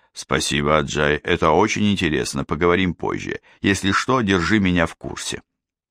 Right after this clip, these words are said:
Он выключил телефон и повернулся к Лоре. Его глаза горели от волнения. "Ещё раз извините, Лора.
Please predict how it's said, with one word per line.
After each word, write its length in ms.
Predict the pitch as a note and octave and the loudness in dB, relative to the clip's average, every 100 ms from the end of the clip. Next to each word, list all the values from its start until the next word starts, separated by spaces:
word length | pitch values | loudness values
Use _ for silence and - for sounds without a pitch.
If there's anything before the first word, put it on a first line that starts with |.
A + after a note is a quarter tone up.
| _ _ | _ _
Он 180 | B2 C3 | 0 2
выключил 460 | C3+ C3 A#2+ A2+ G2+ | 2 2 0 0 0
телефон 480 | A2 G2+ - D#3+ C3+ | 2 0 2 0 2
и 40 | |
повернулся 600 | G#2+ F#2 F#2+ A2+ G#2+ E2+ | 0 0 2 0 0 -4
к 100 | - | -2
Лоре. 400 | D#2 D#2 D#2 D2+ - _ _ - | 2 4 2 0 -6 _ _ -2
Его 280 | F2 G#2 | 2 2
глаза 360 | F#2 F#2 F#2 A#2 | 2 2 4 2
горели 400 | F#2 G#2 A2 A2+ | 4 2 2 2
от 180 | G2+ G2 | 0 0
волнения. 640 | F#2 F2+ D#2+ B1 G#1+ A1 - _ _ _ _ _ _ - | 0 2 0 -2 -4 -6 -8 _ _ _ _ _ _ -14
"Ещё 300 | - D2+ E2 | -4 0 2
раз 180 | D#2+ | 2
извините, 560 | E2 D#2 E2+ E2+ C#2 - | 0 0 2 0 -2 -6
Лора. 400 | G1+ G1+ G1+ | -6 -6 -8